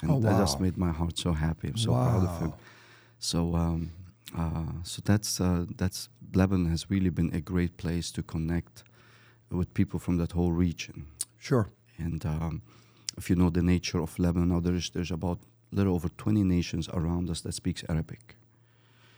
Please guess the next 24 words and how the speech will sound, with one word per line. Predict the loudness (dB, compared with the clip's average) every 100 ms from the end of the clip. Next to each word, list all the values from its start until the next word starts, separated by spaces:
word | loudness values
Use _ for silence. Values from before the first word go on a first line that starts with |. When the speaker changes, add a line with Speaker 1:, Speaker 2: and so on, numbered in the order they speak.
| _ 2
Speaker 1:
Leb-, | 4 4 4
and | 2
every | 4 2
country | 2 0 2
has | 2 2
their | -2
own | 0 0
dialect, | 2 0 -2 -6 -10 -20 -20 _
but | -8 0
Lebanon | 2 4 4
Speaker 2:
Mm-hmm. | 4
Speaker 1:
is | 2
unique | 2 2 2 0
because, | -6 -6 -2 0 0 -6 -18 -20 -20 -20 _ -2
uh, | 0 0 -2 -4 -8 -10 _
it's | -8 -8
the | -6 -4 0
only | 2 2 0
country | -2 -2 -2 -2 -2 -2
where | 0 -2 -2 -4 -8 -12 -4
the | -2 -2 -4 -8 -12 _ -2
government | 0 2 0 0 -2 -4
allows | -2 0 0 -2 -4 -6 -12 -20 _ _ _ _
evangelism | 0 0 2 -2 -4 -6